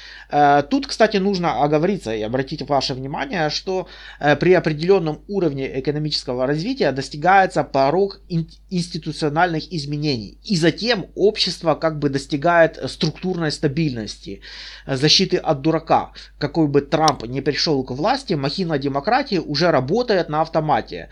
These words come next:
Э, но опять она работает, пока не девальвировали ценности самовыражения, а пока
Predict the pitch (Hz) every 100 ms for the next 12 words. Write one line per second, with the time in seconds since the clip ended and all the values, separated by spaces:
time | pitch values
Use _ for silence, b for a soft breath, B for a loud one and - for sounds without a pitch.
0 | B B B - 147 151 202 202 185 -
1 | 214 170 156 196 165 208 277 185 - 147
2 | 202 180 165 165 165 165 214 220 190 165
3 | 151 185 185 175 160 151 156 156 147 143
4 | 135 135 107 95 107 123 190 202